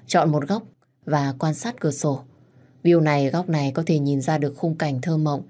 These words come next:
ở ngoài kia. Hai bên bờ sông, những cây liễu đang rủ bóng xuống mặt nước yên ả. Gió thổi man mát khiến Hồng Anh cảm thấy tâm hồn thư thái lạ kỳ.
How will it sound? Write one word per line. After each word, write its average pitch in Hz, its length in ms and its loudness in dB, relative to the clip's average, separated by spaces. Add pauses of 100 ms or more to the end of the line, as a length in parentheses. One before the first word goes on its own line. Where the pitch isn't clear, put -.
(200)
ở 151 160 0
ngoài 139 280 -4
kia. 165 200 2 (440)
Hai 165 180 2
bên 151 260 4
bờ 139 160 0
sông, 160 320 0 (280)
những 202 180 0
cây 196 160 4
liễu 202 260 2
đang 214 180 -2
rủ 165 200 -2
bóng 139 320 -4 (200)
xuống 156 320 0
mặt 160 180 -2
nước 202 200 -4
yên 185 180 2
ả. 151 300 -6 (480)
Gió 156 240 4
thổi 151 240 0
man 147 260 -2
mát 160 200 -2 (280)
khiến 175 240 2
Hồng 214 160 2
Anh 196 200 0
cảm 147 200 0
thấy 143 260 -2
tâm 196 160 2
hồn 143 300 0
thư 180 200 -2
thái 175 240 -6
lạ 185 280 -4
kỳ. 139 260 -2